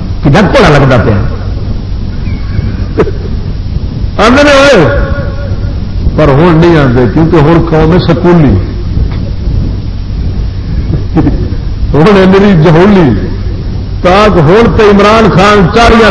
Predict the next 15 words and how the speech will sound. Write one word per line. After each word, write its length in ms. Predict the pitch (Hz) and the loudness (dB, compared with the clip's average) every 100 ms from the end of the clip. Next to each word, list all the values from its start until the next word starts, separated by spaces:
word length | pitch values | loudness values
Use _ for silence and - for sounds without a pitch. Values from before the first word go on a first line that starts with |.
| - | 2
سال، 200 | 185 220 | 2 2
پنجاواں 400 | 240 254 233 170 | 2 2 2 2
سالاں 200 | 190 190 | 2 2
دا 100 | 185 - | 0 0
کھیڈدا 340 | 190 180 196 | 0 0 0
تے 120 | 196 - - | 0 -2 0
قوم 200 | 180 165 - | 0 0 0
خوش 200 | 175 - | -2 -2
ہوندی، 220 | 143 - | -4 -4
"ماشاءاللہ، 840 | - - - - - 855 831 831 - - - - - - - | -4 -4 -4 -4 -2 -2 -2 -4 -4 -4 -4 -6 -6 -4 -4
کیسا 260 | 123 139 156 | -4 -4 -4
چھکا 380 | - - - 170 | -4 -4 -2 -2
مار 280 | 226 139 | -2 -4
رہا 80 | 233 | -2
ہے۔" 340 | 349 427 370 | -2 -2 -4